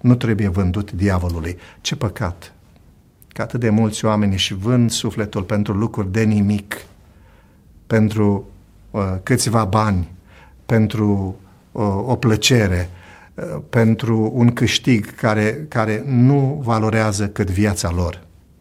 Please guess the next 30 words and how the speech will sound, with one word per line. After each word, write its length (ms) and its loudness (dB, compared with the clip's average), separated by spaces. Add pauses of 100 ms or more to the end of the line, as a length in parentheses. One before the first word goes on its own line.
(760)
Atât 200 2
de 80 4
mulți 300 4
oameni 260 4
devin 260 2
sclavi 580 0 (560)
ai 160 2
unor 180 4
dependențe, 800 2
a 40 2
unor 200 0
obiceiuri 480 -2
care 160 0
îi 60 0
duc 220 -4
în 120 2
mormânt 520 2
de 180 -2
vreme. 560 -4 (720)
Atâția 320 2
oameni 400 4 (600)
îl 180 4
vând 360 6
pe 120 2
Dumnezeu 420 6
din 200 4
viața 360 2
lor, 300 2 (160)
iar 220 2
diavolul 720 2